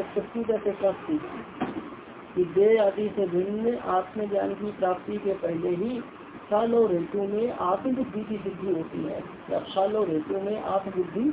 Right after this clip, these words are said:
सिद्ध होती है। आत्मबुद्धि किसमें सिद्ध होती है? फल और हेतु में। वो फल और हेतु में आत्मबुद्धि होती है, मतलब फल और हेतु को अपना स्वरूप मानता है अज्ञानी व्यक्ति। कभी दुखी होता है फल की हानि से, कभी दुखी होने लगता है। पंक्ति लगी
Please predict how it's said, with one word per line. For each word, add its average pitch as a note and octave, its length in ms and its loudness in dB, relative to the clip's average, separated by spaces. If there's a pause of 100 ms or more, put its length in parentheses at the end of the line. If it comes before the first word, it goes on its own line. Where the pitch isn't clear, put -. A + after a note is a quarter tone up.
(140)
सिद्ध F3+ 200 -2
होती F3 320 -8
है। F2+ 160 -8 (1400)
आत्मबुद्धि A#3 520 2
किसमें B3+ 320 2
सिद्ध B3 240 0
होती G3 200 2
है? G#3 60 -2
फल A3+ 240 4
और D#4 200 4 (340)
हेतु F#3+ 320 0
में। F3+ 320 0
वो F3 100 2 (180)
फल G#3+ 160 2 (320)
और F#3+ 480 0
हेतु F#3 260 -4
में G#3+ 160 -2
आत्मबुद्धि G3 600 -4
होती F3+ 340 0
है, G#3 280 2
मतलब F3+ 340 -4 (100)
फल G3 180 0
और G3 140 0
हेतु E3+ 260 -2
को G#3 180 0
अपना F#3+ 240 -6
स्वरूप G3+ 460 -4
मानता F3 260 0
है E3 200 0
अज्ञानी D#3+ 280 0
व्यक्ति। D3+ 340 -2 (160)
कभी F3 160 2 (100)
दुखी G#3+ 280 0
होता F#3+ 240 4
है G3 80 8
फल F#3 200 0
की F#3+ 160 -4
हानि F3 240 -4
से, E3+ 140 -6
कभी D#3+ 220 -4
दुखी E3+ 320 -6
होने F3+ 200 -2
लगता - 300 -4
है। - 180 -2 (800)
पंक्ति G#3 220 4
लगी A#3+ 220 8